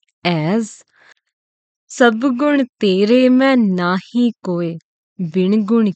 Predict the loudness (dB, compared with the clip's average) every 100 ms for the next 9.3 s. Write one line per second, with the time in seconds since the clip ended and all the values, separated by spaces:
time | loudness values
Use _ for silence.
0 | -6 -8 -8 _ -2 0 -4 _ -4 -4
1 | -6 -2 2 2 0 -4 -10 -18 _ _
2 | _ _ _ -20 -8 0 0 0 -6 -20
3 | _ 2 2 2 -2 -8 -4 -2 -2 0
4 | 2 2 2 0 0 -2 -4 -8 -10 -16
5 | _ _ _ _ _ -12 -4 -4 -4 -8
6 | -6 -6 -8 -6 -4 -2 -2 -4 -6 -6
7 | -2 0 2 0 -4 -8 -10 -14 -14 -20
8 | _ _ _ _ _ _ _ -4 -2 -2
9 | -2 -4